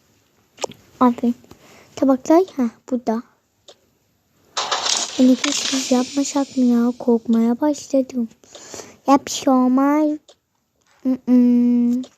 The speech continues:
Sen de kıyım ne korkak çıktın ya. Ya sus, bana korkak demeyi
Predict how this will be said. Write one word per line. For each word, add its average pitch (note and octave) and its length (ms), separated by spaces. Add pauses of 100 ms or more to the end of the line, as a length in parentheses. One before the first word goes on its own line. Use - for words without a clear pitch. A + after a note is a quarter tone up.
(1500)
Sen E4 120
de D4+ 80
kıyım C#4 340
ne C4+ 80
korkak B3+ 540
çıktın - 360 (140)
ya. A3 180 (920)
Ya C#4+ 100
sus, - 480
bana D4 180 (100)
korkak C#4+ 460
demeyi B3 280